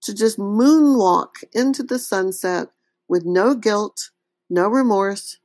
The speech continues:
no accountability, and everyone hated what you did to them.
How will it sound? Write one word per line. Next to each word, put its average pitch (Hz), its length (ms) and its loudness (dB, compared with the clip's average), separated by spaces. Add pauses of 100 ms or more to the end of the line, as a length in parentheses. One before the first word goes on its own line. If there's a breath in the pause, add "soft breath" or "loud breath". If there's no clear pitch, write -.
no 190 260 -2
accountability, 202 1080 0 (460)
and 214 200 -2 (120)
everyone 240 800 0 (420)
hated 269 800 2 (240)
what 180 300 -2
you 214 560 2
did 190 360 0 (100)
to 208 200 -4
them. - 340 -6